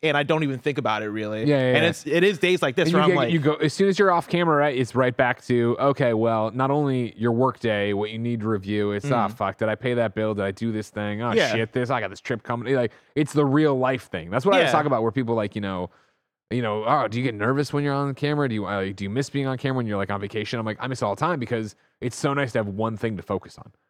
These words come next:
Speaker 2: It's so nice to come out here and perform and do one thing rather than be caught up in the day-to-day,
Speaker 1: Yeah.
Speaker 2: moment to moment.
Speaker 1: How was your Spotify Wrapped? Do you
Speaker 2: It was
Speaker 1: like what you
Speaker 2: great.
Speaker 1: saw?
Speaker 2: It was crushed. You know, I, I
Speaker 1: Yeah.
Speaker 2: put a,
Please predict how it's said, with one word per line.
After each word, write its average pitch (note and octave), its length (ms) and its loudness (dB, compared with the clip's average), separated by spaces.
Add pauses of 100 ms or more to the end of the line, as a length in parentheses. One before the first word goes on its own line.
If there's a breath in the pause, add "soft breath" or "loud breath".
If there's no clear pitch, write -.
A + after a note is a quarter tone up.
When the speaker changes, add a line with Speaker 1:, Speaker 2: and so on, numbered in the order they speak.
(120)
Speaker 2:
It's A2 140 -4
so D3 160 2
nice C#3+ 240 0
to B2+ 60 -2
come C3 180 0
out B2+ 120 0
here B2+ 120 -2
and G#2+ 180 -6
perform F#2 440 -8
and G2 120 -12
do A2+ 160 -2
one G2 320 -6
thing F2+ 320 -8
rather F2+ 300 -4
than D2+ 320 -12
be F2 80 -8
caught F2+ 220 -2
up F2+ 160 -8
in E2 80 -8
the D#2+ 240 -12
day-to-day, E2 460 -6 (260)
Speaker 1:
Yeah. B2+ 80 0
Speaker 2:
moment F#2+ 220 -2
to F#2+ 40 -10
moment. F2+ 320 -6 (420 loud breath)
Speaker 1:
How D#3+ 100 2
was D#3 80 0
your D#3+ 120 0
Spotify C3 400 0
Wrapped? B2 240 -4 (500)
Do C3+ 80 -4
you G3 60 4
Speaker 2:
It - 0 -
was E3+ 60 4
Speaker 1:
like A#2+ 80 0
what B2+ 80 2
you - 20 2
Speaker 2:
great. A2 100 -2
Speaker 1:
saw? A#2+ 120 0
Speaker 2:
It C3 60 -8 (260)
was A2+ 100 -6
crushed. - 540 -2
You A#2+ 80 0
know, A#2+ 80 0
I, A#2+ 40 0
I A#2 40 0
Speaker 1:
Yeah. A#2 180 0 (180)
Speaker 2:
put C3+ 140 2
a, A2 80 -2